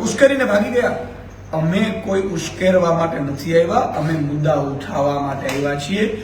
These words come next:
અને ભાજપીય કરદા પાર્ટી, તમે આ ષડયંત્ર રચ્યું હોય મિસગાઈડ કરવાનો, લોકોને મિસગાઈડ કરવાનો, તો એ વાત કાન ખોલીને સાંભળી લો.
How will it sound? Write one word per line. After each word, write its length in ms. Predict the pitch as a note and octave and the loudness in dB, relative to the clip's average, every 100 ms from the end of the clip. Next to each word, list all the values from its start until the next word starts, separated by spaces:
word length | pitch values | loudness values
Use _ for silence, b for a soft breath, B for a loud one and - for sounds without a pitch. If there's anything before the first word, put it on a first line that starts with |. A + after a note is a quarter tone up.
| - | -6
અને 100 | C#3+ | -2
ભાજપીય 680 | C#3+ E3 E3 D#3+ - F#3+ F3+ | 2 4 4 4 0 0 0
કરદા 360 | E3+ E3 E3 | 0 2 2
પાર્ટી, 560 | D#3+ E3 D#3+ G#3+ A3+ A3 - | 2 2 0 0 -2 -2 -2
તમે 180 | E3+ D#3+ | 0 2
આ 80 | |
ષડયંત્ર 540 | D3 D#3 E3 F3 E3+ E3 | 2 0 0 0 0 0
રચ્યું 480 | D#3+ D#3+ D#3+ F#3 F#3 | 0 2 0 0 4
હોય 120 | G3+ | 4
મિસગાઈડ 640 | F#3+ F3 - F#3+ F#3+ F#3+ | 4 0 2 4 4 4
કરવાનો, 540 | F#3+ F#3+ G3 G3 G#3 G#3+ B B | 4 6 6 4 0 -4 B B
લોકોને 460 | D#3 F3 F3+ G3 G3+ | 0 2 2 4 4
મિસગાઈડ 520 | F#3+ F#3 F#3+ G3+ F#3+ | 4 4 6 6 6
કરવાનો, 680 | G3 G3+ G3+ A3+ C4+ C#4 B B B - | 4 8 8 8 6 4 B B B -10
તો 140 | - E3 | -4 -2
એ 280 | - D#3 | -2 -2
વાત 440 | D#3 D#3 D3+ D3+ - | 2 6 6 4 2
કાન 400 | D3+ D#3 E3 - | 4 6 2 0
ખોલીને 240 | E3 E3 | 0 0
સાંભળી 400 | D3 D3+ D3 D#3 | 0 2 2 2
લો. 380 | E3+ G#3+ - B | 4 8 6 B